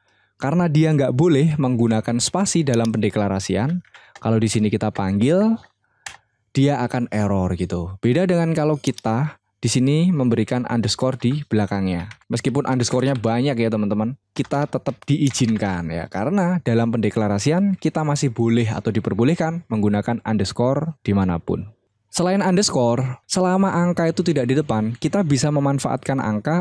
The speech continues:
untuk melakukan pendeklarasian, teman-teman. Asalkan dia letaknya tidak di paling awal.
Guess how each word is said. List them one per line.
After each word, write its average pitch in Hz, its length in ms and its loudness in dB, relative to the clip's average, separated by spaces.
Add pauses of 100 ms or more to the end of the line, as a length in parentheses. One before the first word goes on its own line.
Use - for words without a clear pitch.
untuk 135 320 0
melakukan 135 320 -2
pendeklarasian, 120 720 0
teman-teman. 90 320 -2 (320)
Asalkan 123 480 0
dia 156 160 2
letaknya 147 400 0
tidak 131 320 0
di 131 80 2
paling 123 240 0
awal. 117 480 0